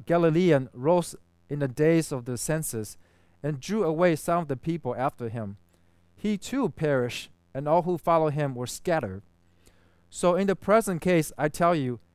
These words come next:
keep away from these men. Let them alone. For if this plan or this undertaking is from man, it will fail. But if it's from God,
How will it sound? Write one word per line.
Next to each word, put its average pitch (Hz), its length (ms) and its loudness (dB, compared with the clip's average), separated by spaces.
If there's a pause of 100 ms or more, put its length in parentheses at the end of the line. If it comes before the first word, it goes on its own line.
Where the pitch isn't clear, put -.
(260)
keep 233 240 -2
away 196 320 4
from 165 220 -2
these 170 260 -2
men. 143 380 0 (560)
Let 175 300 2
them 196 200 2
alone. 151 480 0 (800)
For 175 240 2
if 170 400 4
this - 180 2
plan 214 600 4 (540)
or 147 140 2
this 175 340 0
undertaking 160 680 -2
is 139 180 -6
from 131 280 -4
man, 135 380 0 (500)
it 175 80 2
will 165 160 4
fail. 117 440 2 (1300)
But 156 300 6
if 165 180 2
it's 160 200 2
from 151 260 -2
God, 139 480 6